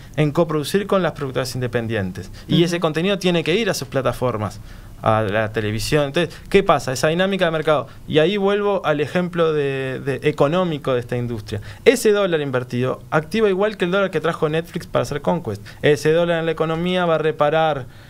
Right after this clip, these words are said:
Speaker 1: este, un desarrollo industrial que se autosustenta y además, eh, alimenta esta pata que es vital para ser realmente un,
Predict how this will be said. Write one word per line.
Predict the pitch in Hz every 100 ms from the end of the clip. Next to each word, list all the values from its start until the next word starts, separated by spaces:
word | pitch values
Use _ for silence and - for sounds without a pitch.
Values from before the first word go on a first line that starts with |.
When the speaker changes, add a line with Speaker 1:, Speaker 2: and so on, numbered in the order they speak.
| - - -
Speaker 1:
este, | - 123 110 117 117 101 - - 127
un | 156 156
desarrollo | 156 147 147 170 165
industrial | 165 156 156 - 190 185 190 220 - -
que | - 135
se | 147
autosustenta | 135 139 127 143 - 185 185 156
y | 165
además, | 156 156 170 185 196 - - -
eh, | 123 - - - -
alimenta | 127 143 160 160
esta | 147 147
pata | 151 147 160
que | 151
es | 151
vital | 143 143 165 175
para | 175 135
ser | 160 160
realmente | 147 143 143 156 147
un, | 139 127